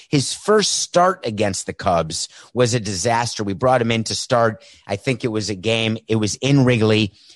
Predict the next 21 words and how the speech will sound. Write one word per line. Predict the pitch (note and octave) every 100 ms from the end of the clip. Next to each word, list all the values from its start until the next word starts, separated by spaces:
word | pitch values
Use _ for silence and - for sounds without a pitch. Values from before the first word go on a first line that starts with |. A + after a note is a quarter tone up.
| _
He | B2+
went | B2 A2+ -
two | C#3+
innings | C3+ B2 A2+
pitched | - B2+ A2+ -
and | G2+
he | G#2+
got | F#2+ F2+
rocked. | F#2 A2+ G2+ - - - - _ -
But | G#2+ - _
that, | B2 B2+ B2+ -
and | A2 A#2
it, |
it | A2+ A2+
sort | - D#3+ D3
of | A2
did | A#2+ G#2
screw | - A#2
with | G#2
his | G#2+ -
career. | G#2+ G#2+ F#2